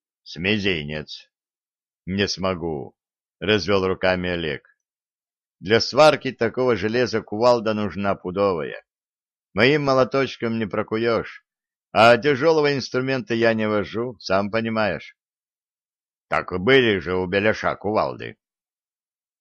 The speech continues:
«В схроне они», — подошла Людмила. «Ты, чужак, сделай бабе Вене шип, коли не лень. Чего ей мучиться?» «А коловорот сделать сможешь?» —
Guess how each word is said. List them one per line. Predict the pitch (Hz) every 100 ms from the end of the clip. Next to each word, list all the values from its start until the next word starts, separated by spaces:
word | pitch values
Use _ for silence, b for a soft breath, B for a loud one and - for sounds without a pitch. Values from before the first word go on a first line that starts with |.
| -
«В |
схроне | - - 107 117 110 107 107 107
они», — | 104 101 98 101 139 _ _ _ -
подошла | 104 107 - 104
Людмила. | 104 98 98 98 98 95 - _ _ _ _ _ _ _ _
«Ты, | 127 135 135 127 -
чужак, | 131 110 120 117 -
сделай | 117 107 113 143 110 90
бабе | 78 98 92
Вене | 92 98 95 90 92
шип, | - 92 87 _ _ _ _ _ _
коли | 120 135 127 127 120
не | 120
лень. | 117 117 107 98 _ _ _ _ _ _ -
Чего | 135 147 127 117 _
ей | 113 113
мучиться?» | 110 101 98 - 101 104 104 _ _ _ _ _ _ _ _ _ _ _ _ _ _ -
«А | 135 147
коловорот | 170 180 180 190 185
сделать | 131 127 160 143 113
сможешь?» — | - 120 160 151 135 104 - -